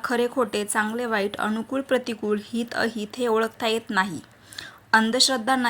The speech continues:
इहलोक व परलोक अप्राप्य असतात. जे इंद्रियांचे दास असतात, ते तामसी असतात, ते सन्मार्गाची कुचेष्टाच करतात.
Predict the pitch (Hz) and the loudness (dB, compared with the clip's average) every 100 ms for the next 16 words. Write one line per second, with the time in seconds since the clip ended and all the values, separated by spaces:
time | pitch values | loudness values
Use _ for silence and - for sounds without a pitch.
0 | - 233 254 262 226 - 247 247 247 233 | -2 0 2 2 2 2 0 2 0 2
1 | 220 214 233 226 233 208 - 240 202 - | 0 0 -2 0 4 4 2 -2 0 -2
2 | - - - - - - 240 262 - 269 | -8 -12 -14 -20 -20 -14 -4 -2 2 4
3 | 269 294 294 302 233 240 294 311 285 - | 4 4 2 0 4 6 6 4 0 0
4 | 233 233 - 269 269 226 226 233 277 233 | 0 -2 -2 0 6 6 6 2 0 -2
5 | - 220 208 - - _ _ - 247 - | -2 -2 -2 -6 -20 _ _ 0 2 4
6 | 233 240 262 247 214 247 - 220 240 226 | 4 2 2 2 -2 -4 -6 -6 0 0
7 | - 240 - 170 - - | 0 -2 -2 -6 -6 -12